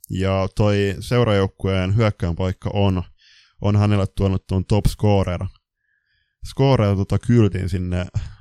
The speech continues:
<laughs> pelipaidan tota taakse. Muistaakseni Sveitsissä, Sveitsissä semmoista,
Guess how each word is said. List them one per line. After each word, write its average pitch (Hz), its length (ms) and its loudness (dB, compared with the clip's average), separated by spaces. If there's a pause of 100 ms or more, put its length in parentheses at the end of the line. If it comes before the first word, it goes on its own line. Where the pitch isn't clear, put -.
<laughs> - 460 -10
pelipaidan 101 580 2
tota 98 280 -4
taakse. 107 460 0 (340)
Muistaakseni 104 580 0
Sveitsissä, 98 480 -4 (680)
Sveitsissä 104 460 -2
semmoista, 98 400 -2